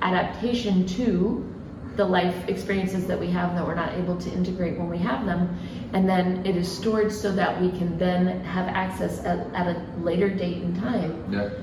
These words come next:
Speaker 1: to be able to learn from that experience. I mean, it's a beautiful mechanism. And when Sue said that, I was like, "So we're not, we're, what we're, what we're selling,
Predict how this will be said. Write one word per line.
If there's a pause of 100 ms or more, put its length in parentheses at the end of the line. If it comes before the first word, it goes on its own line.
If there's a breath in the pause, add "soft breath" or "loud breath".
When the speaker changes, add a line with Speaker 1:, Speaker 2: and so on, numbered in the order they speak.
(160)
Speaker 1:
to
be
able
to
learn
from
that
experience.
I
mean,
it's
a
beautiful
mechanism. (380 loud breath)
And
when
Sue
said
that,
I
was
like,
"So
we're
not, (1700)
we're,
what
we're, (260)
what
we're
selling,